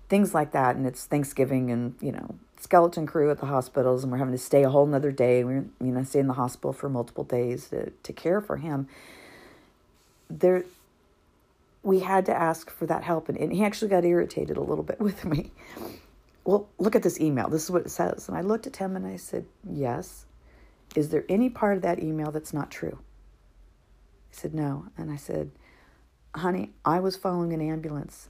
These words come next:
and the only thing I could do was cry out to God. And I knew at that moment I had to ask for help. We needed prayer, and that was the only thing that I could do at that time." And he looked at me and said, "You're right.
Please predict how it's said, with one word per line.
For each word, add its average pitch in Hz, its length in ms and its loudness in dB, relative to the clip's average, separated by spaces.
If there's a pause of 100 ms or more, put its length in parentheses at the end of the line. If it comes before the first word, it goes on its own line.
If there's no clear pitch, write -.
and 156 100 2
the 165 140 -4
only 175 240 2
thing 170 260 -2
I 147 160 -4
could 156 220 -12
do 151 300 -4
was 151 160 -8
cry 151 440 -10
out 151 220 -8
to 147 100 -14
God. 147 440 -10 (1400)
And 156 120 -2
I 160 200 0
knew 170 180 0
at 165 80 -4
that - 160 -4
moment 156 320 -2
I 131 60 -6
had 143 280 -6
to - 140 -8
ask - 380 -8 (200)
for 165 160 -8
help. 143 340 -12 (720)
We 170 180 2
needed 175 400 -2
prayer, 151 480 -6 (460)
and 165 120 0
that 151 80 -2
was 156 100 0
the 160 120 -4
only 170 160 2
thing 175 160 0
that 165 100 -4
I 156 100 -2
could 208 340 2
do 151 160 -2
at 143 80 -8
that - 180 -6
time." 135 380 -8 (1120)
And 143 100 -2
he 151 100 -4
looked 147 260 -6
at 170 40 -8
me 160 80 -6
and 156 80 -10
said, - 260 -14
"You're 147 120 -6
right. 151 340 -8